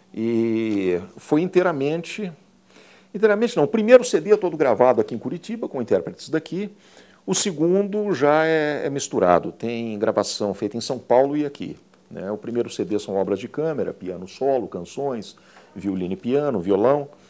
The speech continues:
E no segundo já peças para conjuntos maiores, como orquestra sinfônica, conjunto de percussão, enfim. Esse C D, que eu chamei de Sonatas e Austrais,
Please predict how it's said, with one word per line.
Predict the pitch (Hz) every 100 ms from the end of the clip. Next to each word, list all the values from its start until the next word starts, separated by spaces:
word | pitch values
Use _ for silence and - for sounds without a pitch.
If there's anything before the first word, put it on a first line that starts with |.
| - - _
E | 127 143
no | 147
segundo | - 135 127 151
já | 156 165
peças | 165 123 123 147
para | - 147
conjuntos | 143 135 127 123
maiores, | 151 127 95 85 -
como | 95
orquestra | 90 98 -
sinfônica, | - 87 - 131 131 92 - 90 80 -
conjunto | 87 98 95
de | -
percussão, | 95 - 85 - 110 123 131
enfim. | 107 - 92 - - - - -
Esse | 170 185 180
C | - 160
D, | 110 170 143 - - _
que | -
eu | 92
chamei | - 98 95
de | 92
Sonatas | - 87 92 92 85
e |
Austrais, | 87 - - 113 143 139 -